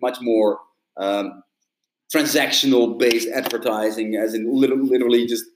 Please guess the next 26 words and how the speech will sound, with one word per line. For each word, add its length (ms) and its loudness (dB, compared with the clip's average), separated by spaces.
on 80 6
the 80 4
sideline 600 2
getting 280 4
short-term 880 0
inbound 520 2
leads, 540 -2
just 640 0
simply 300 0
for 180 -4
the 40 -6
short-term 520 -2
growth, 340 2
it, 120 -2
and 280 -10
with 160 -2
much 240 -4
less 380 0
of 140 -4
a, 180 0
of 80 -4
a 80 -2
learning 500 4
purpose 360 2
behind 340 2
it. 140 0